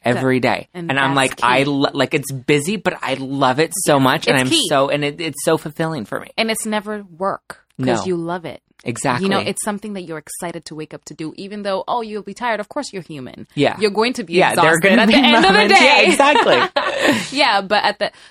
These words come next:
Speaker 2: you know, the most important thing is, are you happy
Speaker 1: Yeah.
Speaker 2: that you're doing this, or are you dragging yourself to do it? You know, 'cause
Speaker 1: Absolutely.
Speaker 2: don't ever drag yourself to do something that you do not want to do.
Speaker 1: Yes, that is my motto for this
Speaker 2: Yes.
Speaker 1: new year.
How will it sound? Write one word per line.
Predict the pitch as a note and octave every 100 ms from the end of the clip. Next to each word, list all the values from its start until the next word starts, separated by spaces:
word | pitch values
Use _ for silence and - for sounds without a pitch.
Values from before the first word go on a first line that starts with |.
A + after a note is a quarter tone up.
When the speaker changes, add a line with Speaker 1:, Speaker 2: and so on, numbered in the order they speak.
| _
Speaker 2:
you | G#3
know, | G#3+
the | F#3+
most | F#3 F#3 G#3+
important | G3 F#3 F3+
thing | E3+ D#3+ E3+
is, | - D#3+ D3+ - -
are | D#3+
you | D3 C#3+
happy | - - D#3 D#3 C#3 C3
Speaker 1:
Yeah. | A#2 -
Speaker 2:
that | D3+ -
you're |
doing | C3+ C#3 C3+ B2+
this, | C3 -
or | D3+ -
are | D3+
you | D3 C#3 C#3+ C#3 - _ D#3
dragging | D#3 C#3+ C3+ C3
yourself | B2+ A#2+ -
to | _
do | B2+
it? | - - -
You | -
know, | A#2 E3
'cause | E3
Speaker 1:
Absolutely. | G2 - - D3+
Speaker 2:
don't | F3 F#3+ F#3 -
ever | F3+ F3
drag | E3 D#3 D3+
yourself | D3+ C#3 -
to |
do | C#3 C3+
something | - - B2+
that | B2+ -
you |
do | C3+ C3
not | B2+ A2
want | B2+ B2
to | -
do. | - - _ -
Speaker 1:
Yes, | G#2+ G#2 - -
that | - A2
is | A#2 A#2+
my | A2+
motto | G#2+ F2+ F2 E2
for | -
this | F#2+ F#2+
Speaker 2:
Yes. | D#3+
Speaker 1:
new | E2+ E2+
year. | - -